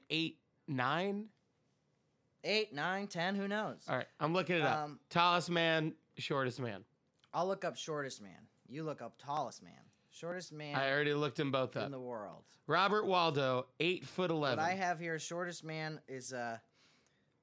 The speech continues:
Speaker 2: Cha-, Chandra Bahadur Dangi. He's, uh,
Speaker 1: Oh.
Speaker 2: twenty-one inches
Speaker 1: That's short.
Speaker 2: wide,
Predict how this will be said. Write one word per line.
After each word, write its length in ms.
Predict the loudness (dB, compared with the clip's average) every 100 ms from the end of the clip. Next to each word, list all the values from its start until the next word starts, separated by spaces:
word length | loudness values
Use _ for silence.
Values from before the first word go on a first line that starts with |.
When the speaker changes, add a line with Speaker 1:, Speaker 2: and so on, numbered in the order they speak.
| _ _ _ _ _ -20 -14
Speaker 2:
Cha-, 340 | -6 -2 0 -2 -8
Chandra 580 | 0 2 2 0 -2 -4 _ _ _ _ _ _ _ _ _ _ -20 -20 -10
Bahadur 920 | -2 -2 -2 -6 -4 -2 -2 -2 -4 -8 -8
Dangi. 460 | -4 -2 -4 -8 -10 -20 _ _ _ _ _
He's, 380 | -12 -8 -6 -2
uh, 180 | 0 0
Speaker 1:
Oh. 460 | 0 0 -2 -4 -8
Speaker 2:
twenty-one 420 | -4 -2 0 -2
inches 640 | -2 -6 -8 -10 -12 -18 -20 _ _ _ _ _ _ _ _ _
Speaker 1:
That's 440 | -4 -4 -2 -6 -8 -14
short. 360 | -12 -6 -4 0
Speaker 2:
wide, 420 | 2 2 0